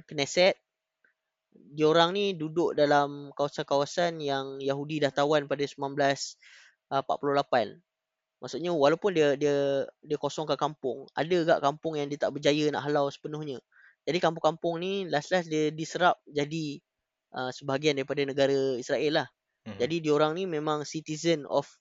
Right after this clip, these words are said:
Speaker 1: Israel. Macam yang Nas Daily kan, yang famous tu kan, Nas Daily tu kan.
Speaker 2: Oh, ha.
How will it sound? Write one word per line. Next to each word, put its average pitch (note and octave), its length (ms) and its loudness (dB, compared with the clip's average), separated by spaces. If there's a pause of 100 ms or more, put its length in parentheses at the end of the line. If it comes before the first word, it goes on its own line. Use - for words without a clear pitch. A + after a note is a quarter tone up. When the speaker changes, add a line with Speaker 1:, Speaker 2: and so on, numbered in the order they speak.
Speaker 1:
Israel. C#3 480 0 (640)
Macam C3 400 2
yang C3+ 240 -2
Nas C3+ 160 0
Daily D3 400 2
kan, C3+ 160 0
yang B2 80 -8
famous C#3+ 320 -4
tu D#3+ 80 -4
kan, D#3 80 -2
Nas C3+ 160 -6
Daily D3 320 -2
tu F3+ 80 0
kan. C3+ 160 -2 (160)
Speaker 2:
Oh, G2 160 -12
ha. G2 160 -12